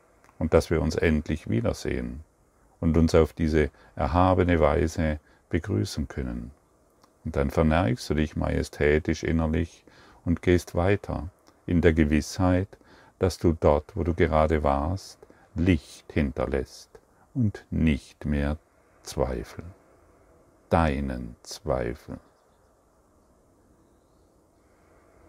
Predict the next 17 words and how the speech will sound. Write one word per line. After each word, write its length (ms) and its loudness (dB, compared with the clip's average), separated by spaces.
Das 180 -2
sollte 300 4
doch 180 4
inzwischen 760 0
angekommen 800 2
sein, 460 0
dass 180 -2
du 120 0
gar 320 2
nichts 360 -8
weißt 760 -2
und 160 -2
dass 160 0
du 100 -4
voller 520 0
Zweifel 760 -4
bist. 500 -12